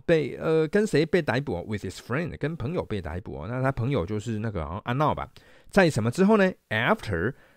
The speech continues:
posting a video of them，发布了他们的影片之后。还原补充说明的部分，先来看一下单字啊。首先第一个单字，这个叫 apparent。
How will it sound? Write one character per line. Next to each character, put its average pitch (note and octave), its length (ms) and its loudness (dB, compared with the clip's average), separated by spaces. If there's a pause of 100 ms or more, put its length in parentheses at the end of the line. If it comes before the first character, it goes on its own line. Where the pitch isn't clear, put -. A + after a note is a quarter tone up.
(140)
posting B2+ 560 2
a A2 60 0
video A2+ 540 0
of D2+ 120 -10
them， D2 280 -6 (340)
发 D3+ 200 4
布 D#3 220 0
了 F#2+ 160 2
他 A3+ 580 2
们 C3+ 220 2
的 F#2 200 -2
影 E2 260 -6
片 F#2+ 280 2
之 F2 280 -4
后。 G2+ 260 0 (320)
还 G#2+ 180 -2
原 B2 300 4
补 F#2+ 140 -6
充 A#2 160 -2
说 F#3+ 100 0
明 G#3+ 140 2
的 E3 80 6
部 F3+ 120 2
分， G#3 220 6
先 F#2+ 240 0
来 D#2+ 180 0
看 F2+ 240 -4
一 D2 60 -6
下 D#2 160 -4
单 G#2 220 -2
字 A#2 160 -2
啊。 E2+ 200 0
首 - 160 -8
先 E3 140 0
第 G#3+ 100 0
一 A#3 60 4
个 E3+ 80 6
单 C#3+ 160 4
字， C#3 180 -2
这 A#2+ 120 -2
个 F2+ 80 -4
叫 - 220 -2
apparent。 B2 880 -4